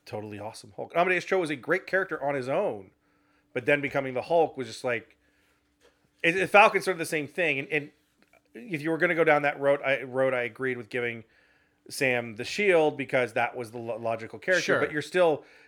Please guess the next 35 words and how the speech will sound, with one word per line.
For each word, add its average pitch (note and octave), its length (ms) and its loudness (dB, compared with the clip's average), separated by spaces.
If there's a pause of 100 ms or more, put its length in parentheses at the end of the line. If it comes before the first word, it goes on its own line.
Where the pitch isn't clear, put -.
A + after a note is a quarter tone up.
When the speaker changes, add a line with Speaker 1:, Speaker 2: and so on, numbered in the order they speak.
Speaker 1:
getting E3 180 2
to D#3 60 2
a C#3 60 4
point D#3 280 -2
where C3 120 -2
you B2+ 160 -6
remove D3 480 2
the C#3 100 0
Falcon C#3+ 480 2
from C#3 260 -2
your A#2+ 460 -4 (260)
stories, E3+ 580 2
so - 100 -8
you C#3+ 140 -4
don't D#3+ 160 -2
have D3 380 0 (140)
that C#3 260 2
other C#3+ 220 0
character C#3 520 0
that G#2+ 180 -12
you B2+ 60 -12
really A2+ 240 -6
liked. A#2 480 -4
Speaker 2:
Right. A2 240 -8
Speaker 1:
Especially A3 300 0
if C3+ 80 -2
Steve E3 240 -4
was C3+ 80 -6
still C#3 180 0
alive. G#2 360 0
That D3+ 140 2
was C#3 120 -2
the A2+ 100 -14
thing C3 160 -4
that, A#2 80 -12